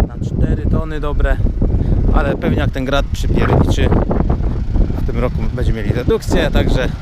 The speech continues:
wszystko idzie nie tak, jakbyśmy chcieli. No, idzie konkretnie, konkretna, powiem ci,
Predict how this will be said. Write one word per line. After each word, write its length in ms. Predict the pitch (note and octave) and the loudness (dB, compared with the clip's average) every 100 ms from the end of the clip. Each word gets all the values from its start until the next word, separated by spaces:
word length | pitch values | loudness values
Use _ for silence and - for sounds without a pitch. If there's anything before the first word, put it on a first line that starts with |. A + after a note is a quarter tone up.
| - - - - | -6 -2 -2 -2
wszystko 360 | - G#3 E3+ C#3 | -2 -4 -2 -2
idzie 360 | D3+ D3 C#3 - - - - - - - - - - - | -2 -2 -4 -6 -8 -2 -2 -2 -4 -6 -4 0 0 0
nie 140 | F3+ - | 2 2
tak, 180 | F#3+ | 2
jakbyśmy 420 | F3+ E3 E3 - D#3 | 0 -2 -4 -6 -8
chcieli. 440 | - F3+ D#3+ D3+ - - | -4 -4 -2 -4 -6 -8
No, 140 | C#3 D3 | -8 -6
idzie 200 | C#3+ D3 | -6 -6
konkretnie, 640 | D3 B2+ D3+ C#3 C#3+ C3+ A#2+ - - - - - - - - | -8 -4 -4 -4 -6 -6 -6 -10 -10 -8 -10 -10 -10 -10 -10
konkretna, 420 | - D3 - B2+ | -6 -6 -6 -8
powiem 260 | C3+ C3 | -6 -6
ci, 80 | A#2+ | -6